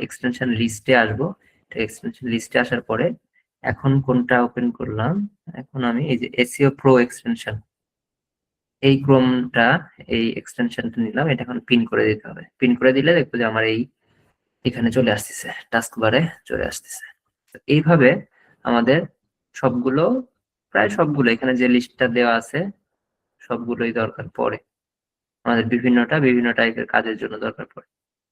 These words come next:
আচ্ছা, একবার দেখি, দেখেন এসইও প্রো এক্সটেনশন, এটা কি কি কাজে লাগে। আমরা যদি Chrome-এর ওভারভিউতে আসি,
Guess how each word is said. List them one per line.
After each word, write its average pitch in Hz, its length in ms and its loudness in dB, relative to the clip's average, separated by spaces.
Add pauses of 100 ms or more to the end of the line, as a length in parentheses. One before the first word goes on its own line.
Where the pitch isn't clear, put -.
(1400)
আচ্ছা, 80 200 -12 (1400)
একবার - 220 -14 (100)
দেখি, 117 200 -10
দেখেন 123 300 -2 (160)
এসইও 123 440 0 (440)
প্রো 117 180 -2
এক্সটেনশন, - 440 -10
এটা 117 220 -2
কি 139 160 -8
কি 139 180 -8
কাজে 123 280 2
লাগে। 113 320 2 (580)
আমরা 123 160 2
যদি 120 200 0 (140)
Chrome-এর 123 460 4
ওভারভিউতে 123 680 0
আসি, 117 320 -4